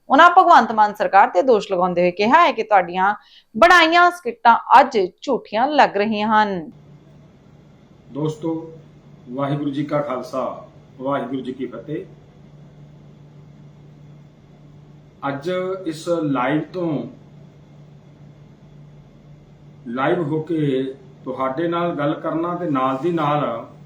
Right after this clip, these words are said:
Speaker 2: ਮੈਂ ਪੰਜਾਬ ਸਰਕਾਰ, ਸਾਡੇ ਮਾਨਯੋਗ ਮੁੱਖ ਮੰਤਰੀ ਭਗਵੰਤ ਮਾਨ ਨਾਲ ਗੱਲ ਕਰਨੀ ਚਾਹੁੰਦਾ। ਮੈਂ ਕੁਝ ਸਵਾਲਾਂ ਦੇ ਜਵਾਬ ਮੰਗਦਾ ਕਿ ਬਈ ਇਸ ਵੇਲੇ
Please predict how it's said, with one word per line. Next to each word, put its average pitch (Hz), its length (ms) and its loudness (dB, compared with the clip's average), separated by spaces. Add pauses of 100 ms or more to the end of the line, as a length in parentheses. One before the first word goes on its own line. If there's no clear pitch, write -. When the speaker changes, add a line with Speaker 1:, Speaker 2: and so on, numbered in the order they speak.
(920)
Speaker 2:
ਮੈਂ 165 80 -4
ਪੰਜਾਬ 160 480 -2
ਸਰਕਾਰ, 147 560 -6
ਸਾਡੇ 147 300 -6
ਮਾਨਯੋਗ 139 520 -2
ਮੁੱਖ 135 200 -4
ਮੰਤਰੀ 131 380 -10
ਭਗਵੰਤ 127 400 -10
ਮਾਨ 127 240 -6
ਨਾਲ 131 160 -4
ਗੱਲ 117 160 -6
ਕਰਨੀ 117 300 -8
ਚਾਹੁੰਦਾ। 127 280 -8
ਮੈਂ 127 120 -6
ਕੁਝ 131 160 -12
ਸਵਾਲਾਂ 156 440 -4
ਦੇ 170 100 -4
ਜਵਾਬ 135 400 -2
ਮੰਗਦਾ 117 440 -6 (2250)
ਕਿ 208 60 -12
ਬਈ 190 500 -2 (2500)
ਇਸ 208 180 -4
ਵੇਲੇ 196 460 -4